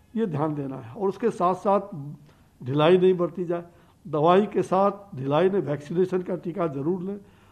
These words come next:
और vaccination का अंतराल भी जो है, जो covaxin है उसका चार सप्ताह के बाद दूसरा dose,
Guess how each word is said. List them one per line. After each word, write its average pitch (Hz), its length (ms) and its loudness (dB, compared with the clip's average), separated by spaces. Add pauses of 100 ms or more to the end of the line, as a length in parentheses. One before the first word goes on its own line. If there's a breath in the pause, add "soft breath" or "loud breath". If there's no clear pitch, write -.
(140)
और 180 160 2
vaccination 175 680 0
का 185 320 0
अंतराल 185 580 2
भी 185 160 2
जो 185 220 2
है, 147 260 -2 (460 loud breath)
जो 170 580 4 (120)
covaxin 175 600 4
है 175 120 4
उसका 156 380 0
चार 147 260 -4
सप्ताह 156 400 -4
के 170 160 -4
बाद 160 260 2
दूसरा 170 460 -8
dose, 165 220 -4